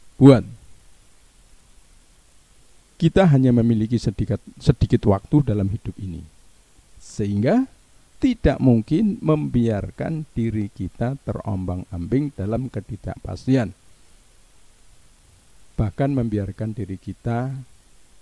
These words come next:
sekedar untuk menjadi apa kelak. Dalam hal ini, kita harus berani mem-, bermimpi.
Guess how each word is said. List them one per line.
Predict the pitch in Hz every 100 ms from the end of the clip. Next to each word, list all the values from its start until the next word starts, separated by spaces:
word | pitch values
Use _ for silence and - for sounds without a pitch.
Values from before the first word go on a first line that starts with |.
| _ -
sekedar | - 120 104 - 120 120
untuk | 110 - -
menjadi | 107 95 90 - 90
apa | 90 - 82
kelak. | 87 80 - - - - - _ _ _ _ -
Dalam | 120 120 107
hal | 110 107
ini, | 104 135 240 247 - _ - _
kita | 151 - 208
harus | 147 127
berani | - 113 107 101
mem-, | 95 90 -
bermimpi. | - 85 92 90 82